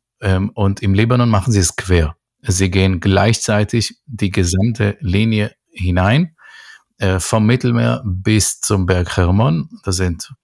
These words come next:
etwas mehr als fünfzig Kilometer. Und, ähm,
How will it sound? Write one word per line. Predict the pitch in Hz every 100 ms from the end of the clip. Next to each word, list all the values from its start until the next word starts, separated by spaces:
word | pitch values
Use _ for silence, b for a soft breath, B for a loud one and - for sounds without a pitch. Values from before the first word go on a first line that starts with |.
| -
etwas | - 107 - 95 -
mehr | 95
als | 87 -
fünfzig | 95 87 - -
Kilometer. | 104 107 135 120 98 B B B B _ -
Und, | 95 95 92 -
ähm, | 107 92 90